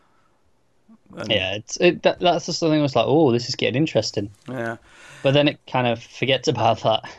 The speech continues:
Speaker 1: Yeah, well, so obviously we see Cooper and we have that cool thing with the, the camera where he notices it's, like, running behind and he sees David Bowie <laughs> come in from, from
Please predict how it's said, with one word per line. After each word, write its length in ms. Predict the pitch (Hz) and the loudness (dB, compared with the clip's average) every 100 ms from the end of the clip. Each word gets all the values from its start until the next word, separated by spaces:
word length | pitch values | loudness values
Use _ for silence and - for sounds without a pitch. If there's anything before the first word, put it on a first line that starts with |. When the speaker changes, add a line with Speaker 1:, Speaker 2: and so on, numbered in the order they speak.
| - - | -20 -8
Speaker 1:
Yeah, 200 | 180 156 | -2 2
well, 180 | 202 240 | 4 4
so 140 | 269 | 2
obviously 320 | 247 226 - | 0 0 -2
we 60 | 190 | -4
see 160 | - 196 | -6 -4
Cooper 440 | 156 147 143 135 | -4 -2 2 2
and 100 | 131 | 2
we 60 | 131 | 0
have 120 | 143 | -2
that 160 | 135 - | -4 -4
cool 180 | 135 | -6
thing 200 | 127 127 | -4 -4
with 100 | 120 | -4
the, 100 | 113 110 | -4 -4
the 80 | |
camera 380 | 110 110 110 113 | -2 -2 0 -2
where 120 | 110 | -4
he 60 | 107 | -4
notices 360 | 110 110 - 113 | -4 -6 -8 -8
it's, 180 | 101 | -6
like, 120 | 107 - _ _ - | -8 -12 _ _ -6
running 200 | 113 110 | -4 -4
behind 480 | 110 101 104 113 113 | -4 -6 -6 -8 -8
and 80 | |
he 40 | 113 | -6
sees 300 | - 120 117 | -6 -6 -4
David 240 | 123 113 101 | -4 -4 0
Bowie 240 | 107 117 679 679 | 0 0 -2 -6
<laughs> 200 | 605 - | -10 -12
come 200 | - 123 | -10 -4
in 140 | 156 139 - _ 165 156 | -2 -4 -6 _ -14 -14
from, 320 | - - - 170 | -14 -6 -2 -2
from 360 | - 131 127 | -2 -6 -8